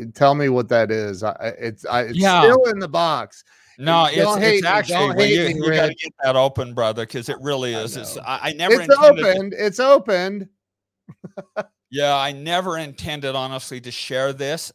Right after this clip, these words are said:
Speaker 2: Um, as my wife and I, uh, were about five years into our marriage, it became very apparent we were gonna have some pretty significant success. And at that
Speaker 1: Yeah.
Speaker 2: point, I was earning more than my father and her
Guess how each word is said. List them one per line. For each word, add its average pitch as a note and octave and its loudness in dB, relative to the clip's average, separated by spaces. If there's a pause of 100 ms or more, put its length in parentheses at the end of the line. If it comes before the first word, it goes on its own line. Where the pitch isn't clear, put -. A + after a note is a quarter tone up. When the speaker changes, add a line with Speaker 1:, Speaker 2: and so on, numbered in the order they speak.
Speaker 2:
Um, A2+ -4
as A#2+ -12
my A#2+ -8
wife A#2+ -4
and C3+ -12
I, B2 -6 (480)
uh, A#2 -6 (100)
were A#2+ -6
about A2+ -6
five B2 -6
years B2 -12
into A#2+ -14
our G#2+ -8
marriage, A#2+ -10
it A2 -14
became G#2+ -14
very G2+ -8
apparent G2 -14
we G#2 -14
were G#2 -14
gonna G2+ -14
have G#2 -16
some G2 -18
pretty G2 -16
significant F#2 -20
success. - -12 (720)
And A2+ -6
at G#2 -10
that C3 -2
Speaker 1:
Yeah. - -20
Speaker 2:
point, A#2+ -8
I A2 -10
was G#2+ -12
earning G#2+ -12
more G#2 -8
than G2 -14
my D3 -6
father G2+ -8
and A2+ -12
her F#3+ -2